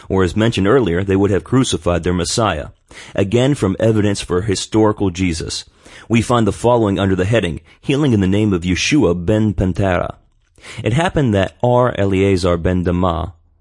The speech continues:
whom a serpent bit, that Jacob, a man of Kephar Somah, came to heal him in the name of Yeshua ben Pantera. But R Ishmael did not let him. He said, 'You are not permitted, ben Dama.' He answered,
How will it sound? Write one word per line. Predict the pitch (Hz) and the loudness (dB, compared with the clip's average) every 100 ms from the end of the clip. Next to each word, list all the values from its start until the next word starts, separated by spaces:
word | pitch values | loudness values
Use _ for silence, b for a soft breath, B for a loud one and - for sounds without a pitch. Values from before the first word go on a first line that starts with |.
| _ | _
whom | 117 101 | 0 2
a | |
serpent | 85 127 131 85 80 | 2 0 2 0 2
bit, | 85 - _ _ - | 0 0 _ _ -2
that | 98 82 | -2 2
Jacob, | 117 107 82 87 | 2 2 0 -2
a | |
man | 87 92 101 87 | 0 0 0 0
of | 82 B B | -4 B B
Kephar | 98 - 107 101 | -4 0 0 0
Somah, | - 90 101 87 - B B B | -2 0 0 -2 -6 B B B
came | 143 143 | 0 2
to | 117 | 2
heal | 104 139 135 | 2 2 2
him | 113 92 | 2 2
in | 90 | 0
the | 87 | 0
name | 92 101 87 | 0 0 0
of | |
Yeshua | 85 85 - 117 101 | -2 -4 -2 0 0
ben | 85 95 98 95 | 0 0 0 -2
Pantera. | 92 85 - 92 - - _ _ B B | -4 -2 -2 -2 -2 -6 _ _ B B
But | 101 - | 0 2
R | 117 123 | 2 2
Ishmael | 104 110 - 98 90 87 98 | 2 0 0 0 2 0 0
did | 98 98 | 0 0
not | 107 117 | 0 0
let | 120 | 0
him. | 98 82 87 | 0 -2 -2
He | 101 | -2
said, | - 90 - B B | 0 -2 -2 B B
'You | - 180 | 0 2
are | 170 | 4
not | 143 135 | 2 2
permitted, | 120 120 131 104 82 | 2 2 4 2 0
ben | 92 90 | 0 2
Dama.' | 90 87 95 117 - | 2 2 0 -2 -2
He | 113 | 0
answered, | 120 107 | 0 -2